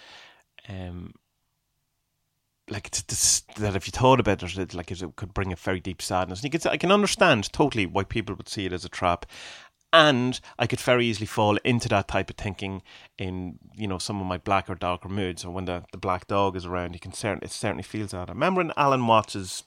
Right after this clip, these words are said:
biography, he was talking about his first wife. And she, he says, when they went to America, that she, that she got into a kind of a state or into a,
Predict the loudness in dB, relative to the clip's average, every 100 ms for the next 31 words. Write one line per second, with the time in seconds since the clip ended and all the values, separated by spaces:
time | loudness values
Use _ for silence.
0 | _ 0 2 2 0 -8 -10 -6 -4 -4
1 | -4 -8 -6 -4 -4 -4 -10 -10 _ _
2 | -20 -20 -20 -12 -8 2 4 4 2 -2
3 | -4 -2 -2 -2 -4 0 0 -2 -4 -4
4 | -4 -8 -8 -6 -4 -4 -8 -6 -6 -4
5 | -2 0 -2 -2 -2 -2 -2 -6 -10 -8
6 | -8 -8 -6 -4 -4 -4 -8 -8 -8 -10